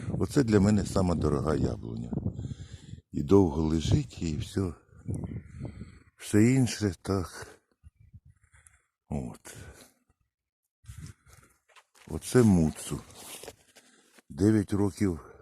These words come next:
вона не давала плоди. Дуже таке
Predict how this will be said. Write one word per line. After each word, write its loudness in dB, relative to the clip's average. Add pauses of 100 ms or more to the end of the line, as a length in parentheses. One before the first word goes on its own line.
вона -2
не 0
давала -2
плоди. -12 (160)
Дуже -8 (840)
таке -12